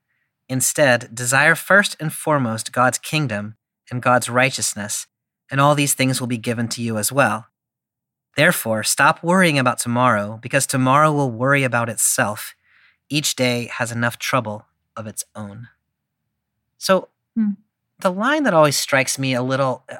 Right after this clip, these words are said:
Speaker 1: like, it just rubs me funny, probably 'cause I'm a Gentile, <laughs> which I realize is ironic given that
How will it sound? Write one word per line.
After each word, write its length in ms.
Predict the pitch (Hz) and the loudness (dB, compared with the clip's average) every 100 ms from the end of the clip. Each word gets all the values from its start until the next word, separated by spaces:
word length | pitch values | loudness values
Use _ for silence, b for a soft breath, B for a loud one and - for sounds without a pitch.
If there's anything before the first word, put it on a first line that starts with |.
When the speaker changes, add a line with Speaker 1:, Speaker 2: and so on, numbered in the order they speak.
| - - | -14 -8
Speaker 1:
like, 140 | 185 | -8
it 60 | - | -6
just 260 | 285 - 131 | -8 -8 -10
rubs 400 | 127 131 120 120 | -4 -2 -2 -2
me 140 | 117 | -6
funny, 340 | 113 123 123 117 | -6 -6 -4 -2
probably 240 | 190 202 | 2 2
'cause 160 | 139 131 | 2 -2
I'm 120 | 113 | -2
a 40 | |
Gentile, 640 | 104 117 120 113 120 127 - | -6 -4 -4 -4 -2 -2 2
<laughs> 1800 | 262 254 - 262 - - - - - - - 208 - 214 - - - - | 2 2 0 0 -2 -6 -2 -2 0 -2 2 0 2 -2 -2 -6 -6 -2
which 180 | 175 175 | 0 4
I 100 | 165 | 6
realize 400 | 160 165 151 143 | 6 8 8 6
is 80 | 143 | 4
ironic 520 | 139 139 135 131 127 | 6 6 6 4 2
given 260 | 143 135 135 | 0 2 2
that 160 | 135 | 0